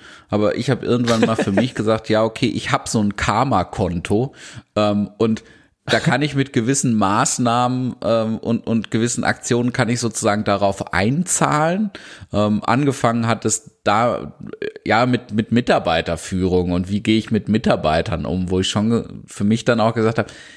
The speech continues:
Speaker 1: „Ja, nee, ich, ich, ich, ich will damit auch mit mir im Reinen sein.“ Ähm, und so mache ich das auch mittlerweile, ähm, mit der Kommunikation mit anderen, wo ich sage, Ja, und es wird sich auch, auch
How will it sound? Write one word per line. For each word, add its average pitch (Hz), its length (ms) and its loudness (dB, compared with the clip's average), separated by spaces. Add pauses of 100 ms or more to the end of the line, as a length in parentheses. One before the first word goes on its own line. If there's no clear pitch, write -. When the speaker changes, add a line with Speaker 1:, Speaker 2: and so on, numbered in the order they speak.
(180)
Speaker 1:
„Ja, 95 140 2
nee, 123 200 4
ich, - 260 -6
ich, - 260 -16
ich, - 160 -18 (240)
ich - 240 -2
will 143 140 2
damit 120 420 0
auch 131 240 0
mit 110 180 -2
mir 123 240 2
im 147 140 2
Reinen 143 500 0
sein.“ 151 380 0 (420)
Ähm, 110 300 0 (280)
und 120 240 0 (100)
so 135 180 0
mache 156 240 0
ich 135 120 -4
das 131 160 -4
auch 123 180 2
mittlerweile, 113 800 2 (220)
ähm, 101 320 0
mit 110 200 0
der 113 80 2
Kommunikation 110 920 0
mit 110 240 0
anderen, 101 460 2
wo 95 80 2
ich 98 120 0
sage, 101 360 -2 (240)
Ja, 113 180 2
und 139 160 0
es - 140 -4
wird 147 160 0
sich 143 240 0
auch, - 180 0 (100)
auch 120 100 -6